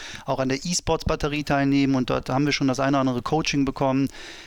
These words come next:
ähm, mit einer Fachkraft, die sich beispielsweise schon mal um die Handballnationalmannschaft gekümmert hat, um Eishockeyspieler. Da geht es um eine eins eins Betreuung,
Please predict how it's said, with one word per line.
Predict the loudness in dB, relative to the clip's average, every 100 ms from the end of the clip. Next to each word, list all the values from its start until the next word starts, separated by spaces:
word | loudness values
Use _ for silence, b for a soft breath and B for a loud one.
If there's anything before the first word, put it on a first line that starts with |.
| B -2
ähm, | 2 2
mit | 2 0
einer | 0
Fachkraft, | 0 0 -2 -2 -4
die | -4
sich | -2
beispielsweise | -2 -2 -2 -2 -2
schon | 0
mal | 0
um | 0
die | 0
Handballnationalmannschaft | 0 0 0 0 0 2 2 0 -2 -4
gekümmert | -6 -2 0 0
hat, | -2
um | -2
Eishockeyspieler. | -2 -2 -4 -2 -4 -2 -2 0 2
Da | 0
geht | -2 -4
es | -2
um | 0
eine | 2
eins | 0 -2
eins | 0 -2 -2
Betreuung, | -6 -2 2 2 2